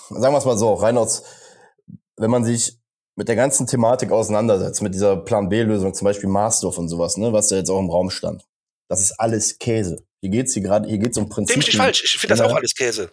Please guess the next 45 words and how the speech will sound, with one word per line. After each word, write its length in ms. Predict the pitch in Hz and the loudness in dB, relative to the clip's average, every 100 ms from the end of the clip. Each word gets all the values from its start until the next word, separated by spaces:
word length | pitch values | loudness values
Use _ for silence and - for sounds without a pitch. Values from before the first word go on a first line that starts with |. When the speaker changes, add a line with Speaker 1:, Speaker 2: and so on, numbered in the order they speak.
| _ _ _ - | _ _ _ 2
Speaker 1:
Ja, 60 | |
ja, 80 | 190 | 4
nein, 160 | 202 131 | 4 2
ich 100 | - | 2
weiß 160 | 175 | 2
ja, 60 | 180 | 2
ich 140 | 107 | 0
wollte 140 | 143 160 | 0 0
das 100 | - | 0
gerade 180 | 139 127 | 0 0
auch 100 | - | -2
ge-, 120 | - 104 | -2 0
eher 360 | 143 139 135 - | 4 4 4 2
einfach 220 | 123 131 | 2 2
nur 200 | 123 123 | 2 2
nochmal, 380 | 123 123 120 117 - - | 2 2 2 -2 -16 -8
nochmal 220 | 113 117 | 0 2
in 60 | 110 | 4
den 20 | |
Speaker 2:
Aber 100 | 104 | 6
ich 60 | 123 | 4
Speaker 1:
Raum 80 | 131 | 4
Speaker 2:
bin 60 | |
immer 80 | 113 | 4
Speaker 1:
werfen. 120 | 95 | 4
Speaker 2:
jemand, 140 | 95 - | 2 2
der 40 | |
einen 120 | 147 | 2
offenen 240 | 190 202 175 | 2 2 -2
Diskurs 400 | 156 - 202 196 | -2 0 0 2
gerne 260 | 165 160 | 0 2
hat, 160 | 151 175 | 0 0
auch 140 | 165 | -2
mit 120 | 156 160 | -2 0
Leuten, 200 | 165 151 | 0 0
die 60 | |
dagegen 380 | 143 135 202 165 | 0 0 -2 -2
sind. 180 | 131 147 | -2 0
Dann 80 | 143 | 0
höre 100 | 175 | 0
ich 100 | 170 | 0
mir 60 | |
das 140 | 151 151 | -2 0
gerne 260 | 147 143 | 0 0
an. 340 | 170 175 190 | 0 -2 -4